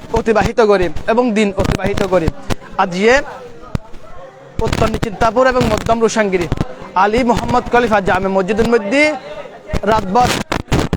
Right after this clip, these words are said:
ইবাদত, রিয়াজত শেষে এখন কিয়ামুল্লাই, আজিয়া আলী মোহাম্মদ খলিফা জামে মসজিদের মধ্যে কিয়ামুল্লাই অনুষ্ঠিত হয়ে আমরা দেখি রেডে শত শত মুসল্লিয়াল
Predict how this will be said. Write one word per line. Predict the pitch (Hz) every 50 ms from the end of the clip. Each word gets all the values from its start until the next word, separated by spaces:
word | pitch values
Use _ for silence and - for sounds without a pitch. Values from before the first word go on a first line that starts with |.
| - - - -
ইবাদত, | - - 214 208 202 - 226 240 254 269 277 - - - - - - - - - - 196
রিয়াজত | 233 - 226 214 202 - - - - - - - - - - - - - - -
শেষে | - - - - 240 262 269 - - - - - - - - - - - - -
এখন | - - - - - - - - 190 - - - - - - - - - - - - - - - - - - -
কিয়ামুল্লাই, | 226 240 240 233 233 226 226 220 214 208 196 170 - - - - - - - -
আজিয়া | - 185 196 180 202 220 240 247 -
আলী | 196 208 208 202
মোহাম্মদ | 214 202 214 240 247 240 -
খলিফা | - 240 240 214 220 190
জামে | 175 196 185 202 214 214
মসজিদের | 208 208 185 175 214 202 220
মধ্যে | 220 220 226 202 202 262 262
কিয়ামুল্লাই | - - 214 226 226 240 247 247 247 254 269 269 285 466 427 415 494 453 - - - - - - - - - - - - - - - - - 214
অনুষ্ঠিত | 226 226 233 - - 254 - -
হয়ে | 233 226 202 185 165 - - - - - - - - - -
আমরা | 190 196 214 226
দেখি | 208 214 202 - 233 240
রেডে | 220 220 214 233 262 285 302 330 - - - 277 - 285 285 285 262 247 - 311 - - - - - - - - -
শত | - 240 240 226 247
শত | 190 233 226 208
মুসল্লিয়াল | 233 220 202 180 - 220 226 226 226 233 254 262 277 285